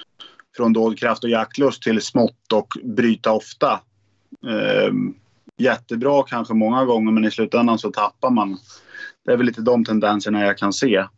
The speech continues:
Ehm, att du, att du brister lite i jaktlust ibland. Ehm, Parson,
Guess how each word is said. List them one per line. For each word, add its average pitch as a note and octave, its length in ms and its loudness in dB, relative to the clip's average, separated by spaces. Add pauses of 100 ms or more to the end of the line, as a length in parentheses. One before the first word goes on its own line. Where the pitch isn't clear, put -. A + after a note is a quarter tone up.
(420)
Ehm, G2 400 2 (280)
att A2+ 140 -2
du, G2+ 240 2
att G2+ 160 -2
du G2 380 0 (460)
brister G#2 360 0
lite G2+ 220 0
i - 20 4
jaktlust A#2 520 0 (480)
ibland. E2+ 440 0 (1120)
Ehm, G2+ 720 0 (1200)
Parson, C3 800 0